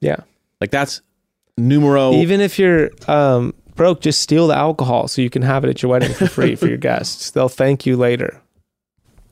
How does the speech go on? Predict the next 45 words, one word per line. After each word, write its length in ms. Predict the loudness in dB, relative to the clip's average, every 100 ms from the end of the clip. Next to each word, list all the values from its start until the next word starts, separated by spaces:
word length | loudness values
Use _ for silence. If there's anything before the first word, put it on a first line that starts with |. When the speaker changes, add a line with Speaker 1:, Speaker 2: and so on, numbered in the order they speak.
| -2
Speaker 2:
When 120 | 2
you 80 | 2
were 60 |
to 60 | 2
think 160 | -2
about 200 | 0 0
it, 60 | 0
if 60 | 2
you 120 | 2
were 60 |
to 140 | 4 2
be, 120 | 2
"Oh, 260 | 0 0 0
okay, 140 | 0
how 80 | -2
much 160 | -2 -2
would 80 | -4
it 60 |
cost?" 480 | -2 -2 -2 -4 -14 _ _ -20 _ _ _ _
Like, 120 | -2
if 60 | 0
we 60 | 2
were 60 |
gonna 100 | 2
have 140 | 2 0
a 40 |
wedding, 300 | 0 0 0
right? 160 | 0 0
We 100 | 2
know 120 | 2
a 60 | 2
wedding's 280 | 2 0 -2
gonna 100 | -4
cost 280 | -4 -4
money. 220 | -4 -6 -6
So 160 | -4
you 60 | -2
have 140 | 0
to 60 | -2
have 80 | -2
saved 400 | 0 -2 -2 -6
some 220 | -2 0
money 220 | 0 -2
to, 140 | -2 -4
like, 140 | -4